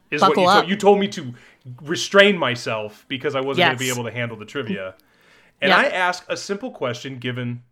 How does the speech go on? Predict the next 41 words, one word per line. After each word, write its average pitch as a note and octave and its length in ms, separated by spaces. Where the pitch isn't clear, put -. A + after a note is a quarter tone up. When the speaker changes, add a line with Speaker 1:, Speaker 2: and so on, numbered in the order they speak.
Speaker 1:
this B2+ 140
podcast, G2+ 600
"Legal A2+ 420
trivia?" D#4 460
Speaker 2:
Yes. - 460
Speaker 1:
To F#3+ 160
which E3 260
you G3+ 120
responded, D#3+ 800
quasi, D3+ 720
eh, D#4 280
legal A3+ 420
adjacent. C3+ 800
Speaker 2:
It C4+ 120
is B3 280
legal, B3 360
<laughs> - 40
yeah, A3+ 320
legal B3+ 380
adjacent F#3+ 640
trivia. D#3 340
This B3 200
first F4+ 280
one C4+ 140
is G3+ 120
not F#3+ 220
even E3+ 240
legal D#3 240
adjacent. D3 480
Speaker 1:
And F3+ 120
then A3+ 100
Speaker 2:
But C4+ 100
Speaker 1:
you C#4 60
Speaker 2:
there's E4 140
Speaker 1:
said G3+ 120
Speaker 2:
some D#4 220
trivia A3 420
that F#3 240
is G#3 180
legal E3+ 320
adjacent. C#3+ 640